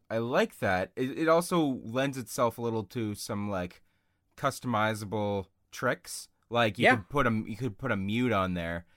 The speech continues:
Speaker 1: and
Speaker 2: Yeah,
Speaker 1: do,
Speaker 2: get the
Speaker 1: like, a
Speaker 2: wah,
Speaker 1: wah, wah,
Speaker 2: wah,
Speaker 1: wah,
Speaker 2: wah,
Speaker 1: wah.
Speaker 2: wah. Yeah,
Speaker 1: Yeah.
Speaker 2: yeah.
Speaker 1: Um,
Speaker 2: Uh, uh, uh, I just wanna take a second, if I may, speaking of that muted sound. Uh, this is my impression
Speaker 1: Mm-hmm.
Speaker 2: of Charlie Brown
Speaker 1: Okay.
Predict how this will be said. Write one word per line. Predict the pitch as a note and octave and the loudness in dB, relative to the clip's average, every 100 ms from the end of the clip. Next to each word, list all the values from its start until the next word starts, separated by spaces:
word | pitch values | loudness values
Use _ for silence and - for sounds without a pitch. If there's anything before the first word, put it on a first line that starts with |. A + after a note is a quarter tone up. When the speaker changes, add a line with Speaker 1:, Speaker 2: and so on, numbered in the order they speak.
| _ _ - | _ _ -2
Speaker 1:
and | - | 6
Speaker 2:
Yeah, | B3+ | 6
Speaker 1:
do, | C#3 | 8
Speaker 2:
get | - | 8
the | - | 6
Speaker 1:
like, | C3+ | 6
a | |
Speaker 2:
wah, | G#2 D3 | 4 6
Speaker 1:
wah, | A2+ A#2 | 6 6
wah, | |
Speaker 2:
wah, | A2 | 4
Speaker 1:
wah, | A2+ A#3 | 2 2
Speaker 2:
wah, | A3+ | 6
Speaker 1:
wah. | A3 | 6
Speaker 2:
wah. | F#3+ E3+ | 6 4
Yeah, | F3+ G3 | 6 8
Speaker 1:
Yeah. | F3+ D3+ - _ _ _ _ _ _ _ - | 8 8 4 _ _ _ _ _ _ _ 0
Speaker 2:
yeah. | G2+ G2 G2 F#2+ | 4 6 6 6
Speaker 1:
Um, | G3 | 10
Speaker 2:
Uh, | |
uh, | G3 G3+ G3 - | 10 10 6 4
uh, | G#3 G#3+ | 6 8
I | F3 | 10
just | F#3+ A#3 | 8 6
wanna | A3+ G#3+ | 4 4
take | - F#3+ F3 | 4 2 2
a | |
second, | - D#3+ E3 C#3 C3+ | 4 4 4 0 0
if | D3 C#3+ | -2 2
I | D3 | 2
may, | C#3 C3+ B2+ A#2+ B2 | 4 4 4 2 -2
speaking | - D3 C#3+ D3 C3+ | -8 -8 -6 -6 -2
of | B2 A#2 G#2+ - | 2 4 2 -2
that | - A#2+ A2+ A2+ | -10 -2 0 0
muted | A#2 B2 A#2+ A2 | -2 -2 -2 -2
sound. | - B2+ A#2 A2+ G#2+ G#2 - _ _ _ | -4 0 2 2 0 -4 -16 _ _ _
Uh, | C#3 C3 B2+ B2 - - - | 4 6 8 6 4 -2 -4
this | D3 A3 B3 | 2 4 4
is | A#3 F3 | 2 4
my | E3 E3 F3 | 8 10 8
impression | G3 F#3 G3 D#3 - C3 G2+ A2+ - _ A#2 | 6 4 6 6 6 -2 -4 -8 -12 _ -8
Speaker 1:
Mm-hmm. | A#2 G#2+ C3 - | -4 -4 -4 4
Speaker 2:
of | D3 B2+ | 6 6
Charlie | - D3 D3 F#3 | 4 6 8 6
Brown | F3+ E3 A#2 G2+ G2 G2+ - - | 8 6 6 2 -2 -4 -12 -8
Speaker 1:
Okay. | A2 A2+ A#2+ | 0 2 2